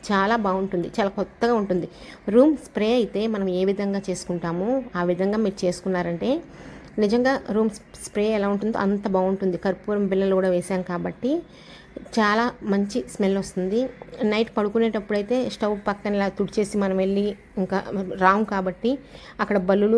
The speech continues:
రావు, పురుగులు, బొద్దింకలు లాంటివి ఏమీ రావండి. మీరు ఎక్కడ కావాలన్నా ఈ విధంగా చేసుకోవచ్చు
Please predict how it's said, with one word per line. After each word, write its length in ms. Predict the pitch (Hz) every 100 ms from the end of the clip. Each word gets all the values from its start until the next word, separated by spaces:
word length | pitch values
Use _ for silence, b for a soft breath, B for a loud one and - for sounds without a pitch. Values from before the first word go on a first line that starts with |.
| 220
రావు, 200 | 208 233 277 -
పురుగులు, 340 | 208 196 202
బొద్దింకలు 440 | 202 180 196 196 190
లాంటివి 260 | 185 180 185
ఏమీ 180 | 185 190 175
రావండి. 340 | 156 143 185 349 B B B B 240
మీరు 120 | 220 185
ఎక్కడ 180 | 254 262
కావాలన్నా 340 | 269 254 240 269 233
ఈ 20 | 196
విధంగా 260 | 185 196 202
చేసుకోవచ్చు 580 | 170 - 165 156 -